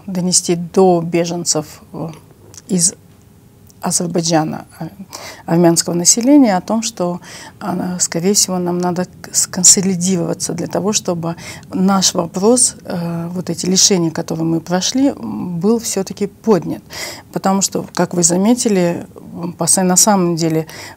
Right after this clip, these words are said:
по-, б-, был принят проект резолюции, который рассматривался, и по вопросам беженцев, вот что больше всего меня и беспокоит, это то, что, э,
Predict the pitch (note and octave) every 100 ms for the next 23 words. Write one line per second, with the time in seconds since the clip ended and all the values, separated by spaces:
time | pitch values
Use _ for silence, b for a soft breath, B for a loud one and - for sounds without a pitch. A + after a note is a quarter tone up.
0 | - F3 E3+ E3+ E3+ F3 F3+ E3 F#3+ F#3
1 | F#3+ F#3 E3+ F#3 E3+ - E3+ F3 E3+ -
2 | - F#3+ F#3+ E3 F3 E3+ F#3 F3+ A#3+ D4
3 | - F#3+ E3+ B B B - F3 F#3+ F3
4 | F3+ F3+ A#3 C#4 C4 G3 F#3 F3 F3+ F3+
5 | - G#3+ G#3 G#3 G3 F#3+ G#3 G#3+ G3 F#3
6 | A3+ C#4 A#3+ - E3 D#3+ - - A3 F#3
7 | D#3+ F3 - D#3+ - E3+ E3 E3 E3 E3
8 | E3 D#3 G#3 E3+ D#3 F3 - F3 - C#4
9 | C#4+ F#3 E3 - A#3+ - - - G3 F#3+
10 | B B B B - - F3+ F3 F3 E3+
11 | F3 E3+ F3